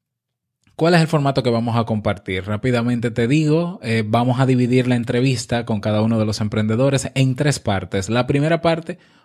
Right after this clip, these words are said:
vamos a hablar un poco del antes de, cómo fue toda esa parte previa al, a, al paso de emprender de esa persona. Vamos a ver cuál fue la, la necesidad o qué le motivó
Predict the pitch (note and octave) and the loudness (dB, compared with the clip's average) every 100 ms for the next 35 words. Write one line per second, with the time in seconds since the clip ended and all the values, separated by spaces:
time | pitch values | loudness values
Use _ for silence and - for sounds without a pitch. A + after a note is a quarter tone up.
0 | - A2+ B2 B2 B2 B2 A2+ B2+ B2+ C3+ | -8 -4 0 2 2 0 0 0 2 2
1 | B2 B2 B2 B2 - C3+ D#3+ E3+ C#3+ C#3 | 4 4 4 2 0 -2 0 -2 -2 0
2 | B2 G#2+ - _ _ _ _ - B2 C3 | 0 0 -6 _ _ _ _ -8 -4 -4
3 | - C3+ C3+ C3 B2+ B2+ - A#2+ A#2+ A#2+ | 0 2 2 2 2 0 0 -2 -2 -2
4 | A#2+ B2 G#2 B2+ B2+ B2 A#2 A#2+ B2+ - | -2 -4 -2 2 4 4 2 0 -2 -8
5 | _ _ _ A2 G#2+ G#2 G#2+ G2+ - G#2+ | _ _ _ -4 -2 0 -2 -4 -6 -4
6 | G#2+ G2+ G1+ A2 G#2 - A#2 A#2+ C3+ A#2+ | -4 -4 -6 -6 -6 -2 -2 0 0 2
7 | A#2 A2 A2 G#2+ A2+ B2 B2 C3 A#2 G#2+ | 0 0 0 0 2 2 2 0 -4 -2
8 | G#2+ A2 - G#2+ A2 G2 - C#3+ C#3+ C#3+ | 0 0 -2 -2 -4 -4 0 4 4 2
9 | D#3+ - G#2+ G#2 G#2 G#2+ G#2+ A2+ A2+ - | -4 -6 -4 -2 -2 -2 0 -2 -4 -10
10 | - _ - A#2 A2+ A2 - A#2+ A#2 A#2+ | -20 _ -6 -2 0 -2 -2 0 0 -2
11 | A#2+ - B2+ B2+ B2 A#2+ A#2+ - - D3 | -4 -4 0 0 0 -2 -4 -8 -4 2
12 | C#3+ C#3+ D3 C#3 C3 C#3 C#3 G#3+ - _ | 4 4 2 2 0 2 2 0 -6 _
13 | _ _ - C3 B2+ C3 C3 D3+ D3+ C#3 | _ _ -4 -2 0 2 2 2 0 -2
14 | B2+ A2+ A#2+ G#3 _ | -2 -2 -2 -4 _